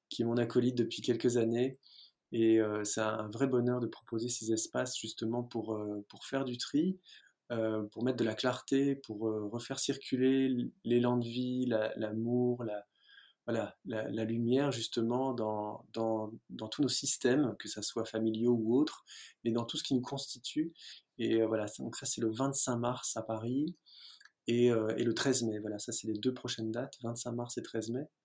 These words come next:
Donc, euh, ça, c'est l-, la, le pro-, la prochaine date de co-, de cotissage. Et puis, euh,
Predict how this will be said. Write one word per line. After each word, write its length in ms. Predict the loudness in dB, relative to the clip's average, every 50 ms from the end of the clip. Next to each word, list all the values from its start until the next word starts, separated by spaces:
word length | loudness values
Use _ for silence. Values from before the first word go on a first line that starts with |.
| _ _ _ _ _ _ _ _ _ _ -8
Donc, 280 | -6 -4 -4 -2 0 2
euh, 340 | 2 2 2 0 0 0
ça, 160 | 0 0 -2 -2
c'est 220 | 0 2 4 4
l-, 560 | 6 6 6 4 2 0 0 -2 -4 -4 -6 -4
la, 220 | -2 -2 -2 -2 -2 0
le 120 | 0 0
pro-, 200 | 0 -2 -2 0
la 160 | 2 2 2
prochaine 400 | 2 2 2 2 4 4 4 6
date 240 | 6 6 6 6 4
de 100 | 2 0
co-, 400 | 0 0 0 2 2 4 4 4
de 80 | 2 4
cotissage. 720 | 4 4 4 4 2 0 2 4 4 4 4 4 0 -2 -2
Et 120 | -2 -2 -2
puis, 480 | -2 -6 -4 0 2 4 8 12 12
euh, 300 | 12 10 8 4 2 0